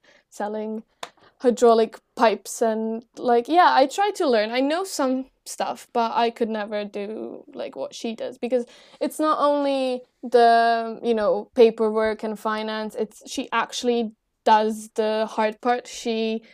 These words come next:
like, has to deal with metal and stuff flying around.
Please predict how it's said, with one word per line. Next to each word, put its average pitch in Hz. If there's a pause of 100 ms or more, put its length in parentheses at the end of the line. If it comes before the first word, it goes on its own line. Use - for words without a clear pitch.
(360)
like, 220 (600)
has 254
to 247
deal 214
with 214
metal 254
and 220
stuff 226
flying 220
around. 233